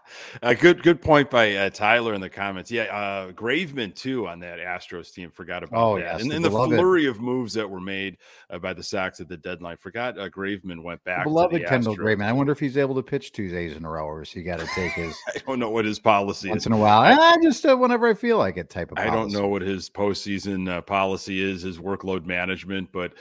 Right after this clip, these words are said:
Speaker 2: Mm.
Speaker 1: uh, yeah, uh, how about those Diamondbacks, too? And,
Speaker 2: Wow.
Speaker 1: and that's a team that I wonder – how much did, uh,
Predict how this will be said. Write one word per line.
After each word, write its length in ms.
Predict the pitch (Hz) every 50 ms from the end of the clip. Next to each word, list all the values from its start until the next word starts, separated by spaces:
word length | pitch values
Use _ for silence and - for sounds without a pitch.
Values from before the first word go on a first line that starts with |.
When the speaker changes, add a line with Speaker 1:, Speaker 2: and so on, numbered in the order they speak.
| - - 95
Speaker 2:
Mm. 200 | 92 87 80 - -
Speaker 1:
uh, 340 | 98 101 101 101 101 101 95
yeah, 440 | 73 107 110 117 131 147 147 131 113
uh, 640 | - - 107 107 107 110 110 110 110 107 117 127 123 110 92 76 -
how 120 | - 147
about 180 | 156 185 214 -
those 180 | 151 120 101 -
Diamondbacks, 880 | - 104 98 127 175 208 208 127 - 95 92 87 82 85 - - - -
too? 360 | - 143 156 165 147 85 - - _ _ -
And, 120 | - 104 -
Speaker 2:
Wow. 200 | 85 92 110 104
Speaker 1:
and 120 | 95 110
that's 280 | 123 143 170 185 - -
a 80 | 156
team 380 | - - - 139 139 139 135 117
that 120 | 120 117
I 80 | 113 110
wonder – 640 | 107 104 117 120 123 127 120 120 123 123 120 117 - _ _ _ _ _ _ _ -
how 300 | - - 139 151 165 180
much 540 | 175 165 156 156 156 156 - - - - -
did, 340 | 127 120 120 120 117 110 110
uh, 400 | 90 101 104 104 104 104 104